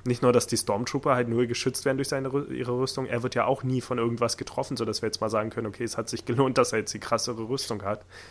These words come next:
Die scheint ja wirklich nur einen rein optischen Effekt zu haben. Ähm, oder dass wir nochmal sagen, okay, Baby Yoda ist jetzt derjenige, der ihm im letzten Moment aus der Situation raushilft.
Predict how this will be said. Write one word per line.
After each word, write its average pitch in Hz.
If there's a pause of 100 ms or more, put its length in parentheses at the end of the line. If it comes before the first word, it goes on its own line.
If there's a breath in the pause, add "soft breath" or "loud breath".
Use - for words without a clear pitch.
(300 loud breath)
Die 127
scheint 117
ja 107
wirklich 131
nur 107
einen 104
rein 104
optischen 110
Effekt -
zu 104
haben. 101 (760 loud breath)
Ähm, 110 (340)
oder 120
dass 110
wir 110
nochmal 107
sagen, 104
okay, 101
Baby 101
Yoda 101
ist 98
jetzt -
derjenige, 101
der 104
ihm 101
im 101
letzten 101
Moment 104
aus 104
der 101
Situation 104
raushilft. 110